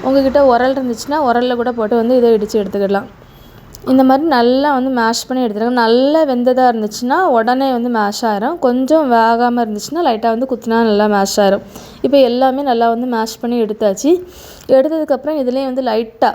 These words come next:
ஒரு பிஞ்ச் அளவுக்கு உப்பு போட்டுக்கிடலாம். ஏன்னா உப்பு போட்டால் தான் அந்த இனிப்பு நம்ம வந்து பண்ணும்போது அந்த இனிப்போட சுவை, அந்த டேஸ்ட் வந்து நல்லா வந்து தூக்கி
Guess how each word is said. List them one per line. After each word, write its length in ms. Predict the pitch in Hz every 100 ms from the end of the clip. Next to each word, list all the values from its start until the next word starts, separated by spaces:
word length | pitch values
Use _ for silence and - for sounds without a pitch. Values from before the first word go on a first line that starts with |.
| -
ஒரு 120 | 240 240
பிஞ்ச் 280 | 285 311 302 277
அளவுக்கு 240 | 254 269
உப்பு 100 | 254 220
போட்டுக்கிடலாம். 500 | 214 214 202 214 330 359 - - - - - -
ஏன்னா 140 | 269 285
உப்பு 140 | 262 262
போட்டால் 240 | 254 240
தான் 120 | 262
அந்த 100 | 277 262
இனிப்பு 300 | 247 247 - 269
நம்ம 160 | 247 226
வந்து 120 | 226 226
பண்ணும்போது 360 | 226 226 226 240
அந்த 100 | 254 247
இனிப்போட 360 | 233 240 240 240 233
சுவை, 160 | 233 214 -
அந்த 140 | 220 214 208 208
டேஸ்ட் 280 | 240 254 277
வந்து 120 | 254 247
நல்லா 140 | 220
வந்து 140 | 220 247
தூக்கி 220 | 254 247